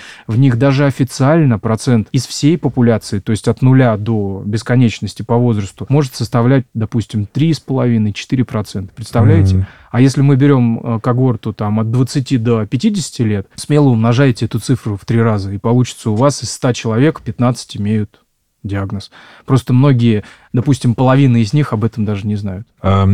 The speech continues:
Speaker 2: а с точки зрения влияния, так скажем, на, а, массовый иммунитет, я вот сейчас задумался. Есть люди, вот я не болел, а, ну, точнее, до сих пор не знаю, болел ли я ковидом. Я привился потом,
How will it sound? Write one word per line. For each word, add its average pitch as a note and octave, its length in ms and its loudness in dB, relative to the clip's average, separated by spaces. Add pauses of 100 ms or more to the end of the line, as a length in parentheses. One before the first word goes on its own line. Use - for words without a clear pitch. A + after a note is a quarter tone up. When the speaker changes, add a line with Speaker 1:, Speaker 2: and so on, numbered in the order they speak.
(100)
Speaker 2:
а G2 80 2
с - 60 -2
точки - 240 0
зрения A2+ 260 6
влияния, G#2 580 4
так - 200 -6
скажем, F2+ 400 0
на, E2+ 340 2
а, E2+ 560 -2
массовый E2 560 -2
иммунитет, D#2 720 -6
я E2+ 160 -2
вот E2 160 -4
сейчас - 280 -6
задумался. E2 460 0
Есть A#2 240 2
люди, G#2 300 2
вот F2 140 -4
я G#2+ 100 4
не G2+ 360 2
болел, E2 640 0
а, E2 380 -4
ну, F2+ 120 2
точнее, E2+ 360 0 (260)
до F#2+ 140 2
сих - 200 0
пор G2 160 2
не F#2+ 60 2
знаю, A#2 200 4
болел F#2 320 2
ли F2 160 2
я F2+ 160 2
ковидом. E2 380 -2
Я G2+ 120 4
привился A2+ 520 2
потом, F#2 320 0